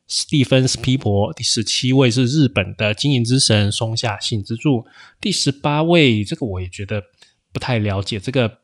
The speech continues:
梅尔文坎特罗是美国的电脑科学家，但是我不知道他为什么出现在这里哦。第十九位李光耀是新加坡总理，第二十位华伦巴菲特，这投资之神吧，好，投资之神。好，这个是A I给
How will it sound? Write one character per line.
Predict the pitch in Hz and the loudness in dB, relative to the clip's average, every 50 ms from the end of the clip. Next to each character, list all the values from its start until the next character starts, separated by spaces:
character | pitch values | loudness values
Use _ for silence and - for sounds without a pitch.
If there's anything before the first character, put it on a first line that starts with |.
| _ _ | _ _
梅 | 117 117 139 180 | -2 0 2 2
尔 | 208 170 127 113 | 4 4 2 2
文 | 101 98 95 95 113 - | 2 2 0 0 -2 -4
坎 | - - - 95 90 95 | -6 -6 -6 -6 -8 -8
特 | - - 147 135 120 | -2 0 2 2 4
罗 | 107 98 92 | 4 2 2
是 | 95 - 135 | 2 0 -2
美 | 123 107 95 95 | -2 -4 -4 -6
国 | - 104 98 | -6 -6 -6
的 | 107 107 | -6 0
电 | - 139 113 | 0 0 0
脑 | 92 85 | 0 -4
科 | - - 123 123 | -4 -2 -2 -2
学 | - - 101 | -2 -2 -4
家， | 98 - 104 107 | -4 -6 -4 -4
但 | 120 120 | -2 -2
是 | 113 120 | -4 -4
我 | 101 98 | -8 -10
不 | - 120 | -6 -4
知 | 123 | -4
道 | 120 | -4
他 | - - 135 | -2 -2 -2
为 | 135 | -2
什 | 120 117 | 0 -2
么 | 101 101 | -4 -4
出 | - - 123 | -6 -6 -4
现 | 120 123 120 113 | -2 -2 0 0
在 | 113 107 | 0 -2
这 | - - 104 | -2 -4 -6
里 | 101 - - | -6 -6 -10
哦。 | 60 - - _ - - - - - - - | -12 -12 -12 _ -20 -20 -20 -20 -20 -20 -6
第 | - - | -2 -2
十 | 175 - - 143 | -2 2 0 0
九 | 143 - - 120 101 | 0 2 0 2 2
位 | 101 117 127 117 | 4 4 4 2
李 | 98 101 95 | 2 0 -4
光 | 90 - 123 113 117 | -2 0 2 2 4
耀 | 127 127 113 104 | 4 6 6 4
是 | 101 - - 117 | 4 2 0 0
新 | 104 - 120 | 0 0 0
加 | 110 117 107 | 0 0 0
坡 | - 117 107 | 0 -2 -4
总 | - - 98 107 | -4 -8 -10 -10
理， | 117 113 - _ _ - - - _ _ | -10 -12 -12 _ _ -20 -20 -20 _ _
第 | - - | -4 0
二 | - - | 0 2
十 | 127 - 156 | 2 4 4
位 | 143 135 113 104 - | 4 4 2 0 -2
华 | - 110 104 104 | -2 0 0 2
伦 | 113 113 110 101 107 113 | 0 0 -2 -2 -4 -4
巴 | - 127 113 117 | -2 0 0 0
菲 | - - 123 123 | 2 2 2 2
特， | 127 139 131 110 98 - - - - - - _ _ | 4 4 2 2 0 -4 -12 -20 -20 -20 -20 _ _
这 | - 107 98 90 90 | -4 -2 -2 0 -2
投 | 90 - - 123 | 0 0 0 2
资 | - - 143 | 2 4 4
之 | 139 - 147 | 4 4 4
神 | 147 - - 98 90 | 4 4 4 4 4
吧， | 104 113 101 - - | 2 0 0 -2 -6
好， | - 95 95 | -10 -10 -10
投 | - - | -10 -12
资 | 104 107 | -14 -14
之 | 101 - 113 | -10 -10 -8
神。 | 110 - 101 95 104 135 - _ _ _ _ _ _ _ | -8 -6 -6 -6 -6 -6 -8 _ _ _ _ _ _ _
好， | - 123 156 226 - _ _ _ | -2 0 0 0 -4 _ _ _
这 | - 139 123 | -6 -4 -2
个 | 110 104 | -2 -2
是 | 95 - 135 127 113 110 113 - - - _ _ _ _ _ | 0 2 2 4 4 2 -2 -6 -16 -20 _ _ _ _ _
A | - 165 165 | 2 4 6
I | 160 165 156 | 6 6 4
给 | - - | 4 4